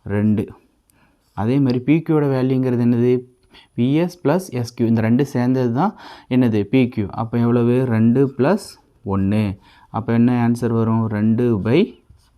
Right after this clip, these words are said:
மூணு. சரியா? ரெண்டு ஒண்ணு கூட்டினீங்கன்னா மூணுன்னு வந்துடும். அடுத்தது பி டி, இந்த வேல்யூ என்னது? பி டி, இது என்னது? பி ஆர். பி டி by பி ஆர். சரியா? பி டியோட வேல்யூ அளவு நாலு.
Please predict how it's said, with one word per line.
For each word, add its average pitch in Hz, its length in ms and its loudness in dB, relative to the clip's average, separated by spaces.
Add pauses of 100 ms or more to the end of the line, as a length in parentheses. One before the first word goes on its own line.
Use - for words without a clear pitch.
மூணு. 101 420 -2 (760)
சரியா? 104 260 -4
ரெண்டு 104 220 -2
ஒண்ணு 110 180 2
கூட்டினீங்கன்னா 110 440 0 (200)
மூணுன்னு 110 360 4
வந்துடும். 92 280 -4 (200)
அடுத்தது 123 380 2 (300)
பி 143 160 4 (120)
டி, 123 140 0 (180)
இந்த 131 320 0
வேல்யூ 135 320 0
என்னது? 123 300 2 (300)
பி 117 160 2 (120)
டி, 117 160 0 (440)
இது 131 140 -2
என்னது? 151 300 -2 (260)
பி 117 160 2 (120)
ஆர். 95 200 0 (360)
பி 139 240 0
டி 135 220 2
by 131 220 0 (360)
பி 117 160 2 (100)
ஆர். 98 180 -2 (960)
சரியா? 113 340 0
பி 143 180 2
டியோட 151 320 0
வேல்யூ 131 300 0
அளவு 123 280 0 (380)
நாலு. 110 420 2